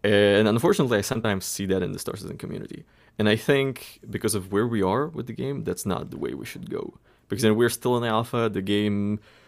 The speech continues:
sometimes sucks. There's no, no way to go around that. Uh, there's bugs, there's gonna be instability, servers are gonna be crashing, there's gonna be desync. And, you know, these new guys, you know, we've, we've been here for years. We're all used to this. We're patient. We,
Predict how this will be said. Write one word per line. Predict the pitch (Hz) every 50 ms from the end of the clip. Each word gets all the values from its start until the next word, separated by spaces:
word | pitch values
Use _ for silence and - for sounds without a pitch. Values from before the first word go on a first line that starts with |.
| _ _ _ _ _ -
sometimes | - - 113 113 110 117 131 127
sucks. | - - - 117 113 - - - - - - - _ _ _ _ _
There's | 101 98 95 92
no, | 98 95 101 104 110 110 - _ _ _
no | 107 101 98 -
way | - 101 101
to | - 123
go | 110 107 107
around | 117 120 110 98 98 98
that. | 95 98 98 101 - - - - _ - -
Uh, | 101 92 90 90 92 92 90 _ _ _
there's | 98 101 107 104
bugs, | 98 101 98 101 95 120
there's | 110 92 92
gonna | 101 98 95
be | 95 95
instability, | 98 - 101 92 92 90 92
servers | 92 - 95 90 95 95
are | 92
gonna | 101 101 98
be | 110
crashing, | 110 - 107 - 87 101 - - 104 92
there's | 73 82 -
gonna | 101 101 110
be | 107 87
desync. | 80 71 - - - - - _ _ _ _ _ _ _ _ _ _ - _ _
And, | 110 107 110
you | 117
know, | 113 110 110 104 - - - - _ _ _ _ _
these | - 113 113 131 135 117
new | 123 143 190 208
guys, | 156 165 196 - 143 117 123 135 135 - - - - - - - _ _ _ _ _
you | _ 120
know, | 131 135
we've, | 160 208 220 190
we've | 165 196 220 190
been | 175 135
here | 117 143
for | 135 -
years. | 90 98 101 - - -
We're | - - 113 135 135 120 131
all | 131 120 101
used | 90 107 107 101 - -
to | -
this. | - - - - _
We're | - 98
patient. | - _ - 110 107 - - - -
We, | - 87 90 - -